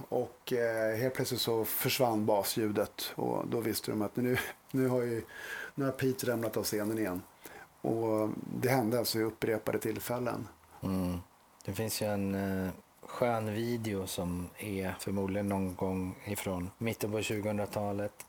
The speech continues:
Speaker 2: när, eh, Danny Vaughan, sångaren i, eh,
Speaker 1: Wasted.
Speaker 2: Wasted,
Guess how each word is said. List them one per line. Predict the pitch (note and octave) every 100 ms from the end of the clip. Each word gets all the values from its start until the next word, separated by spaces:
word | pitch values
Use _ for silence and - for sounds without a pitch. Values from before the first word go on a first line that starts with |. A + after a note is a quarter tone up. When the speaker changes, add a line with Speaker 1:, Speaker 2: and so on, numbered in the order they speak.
| -
Speaker 2:
när, | - G#2 G2+ G2 G2 G2 G2
eh, |
Danny | F2+ A2+ A2+ A2
Vaughan, | G#2 B2 B2 A#2 G#2 G2 F#2+
sångaren | - G#2 G2 G2 G2 F#2+
i, | F#2+ F#2+ F#2 F2+ F2+
eh, | F2 F2 F2+ - - G2
Speaker 1:
Wasted. | C3 - - -
Speaker 2:
Wasted, | E3+ F3+ - -